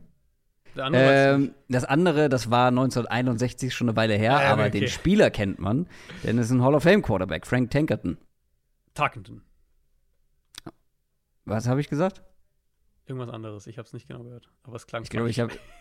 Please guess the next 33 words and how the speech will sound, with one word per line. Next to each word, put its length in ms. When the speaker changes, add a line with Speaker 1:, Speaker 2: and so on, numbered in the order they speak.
Speaker 2:
hab, 80
ja, 300
ich 100
glaube, 140
ich 80
hab 60
das 180
Wort 160
Tank 280
mit 140
reingebracht. 500
Speaker 1:
<laughs> 1600
Die 60
Titans 400
tanken 360
nicht. 200
Das 80
ist 40
die 40
Speaker 2:
Tarkenton, 400
Speaker 1:
Überleitung. 320
Speaker 2:
genau, 200
vollkommen 380
richtig. 540
Ja, 240
ich 120
war, 240
ich 140
war 140
zu 100
sehr 160
am 100
Tanken. 380